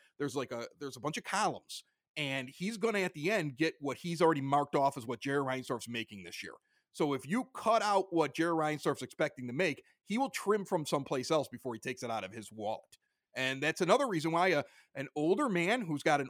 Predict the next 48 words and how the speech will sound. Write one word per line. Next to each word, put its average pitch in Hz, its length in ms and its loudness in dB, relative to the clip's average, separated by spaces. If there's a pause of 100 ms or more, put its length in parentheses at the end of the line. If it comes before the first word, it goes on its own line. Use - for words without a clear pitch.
(100)
awful 202 460 4
lot 156 240 2
of 120 80 -6
money, 123 260 -2
more 170 200 0
money 185 220 4
than 143 140 0
any 185 160 2
of 156 120 2
us 151 160 0
are 113 100 -4
ever 107 120 -8
gonna 107 160 -8
have 107 180 -6
in 104 60 -10
our 104 120 -6
lives, 92 400 -8 (320)
who, 156 280 2
who 156 180 4
owns 165 180 2
two 214 140 -6
professional 170 460 -2
sports - 340 0
teams, 135 300 -8 (340)
really 240 180 0
doesn't 330 320 -2
care 262 300 -2
about 285 260 6
your 247 100 -2
feelings 262 640 -4
on 101 180 -4
this 117 220 -10
matter. 104 400 -6 (280)
He 392 100 0
doesn't 440 200 0
care - 160 -2
if - 80 -8
you're 143 120 -2
upset. 196 440 -2 (280)
You 480 80 -2
know 415 200 6
how 392 60 -2
much 330 160 10
he 285 140 0
probably 240 280 0
laughs 151 300 0
about 185 240 6
this? 196 180 4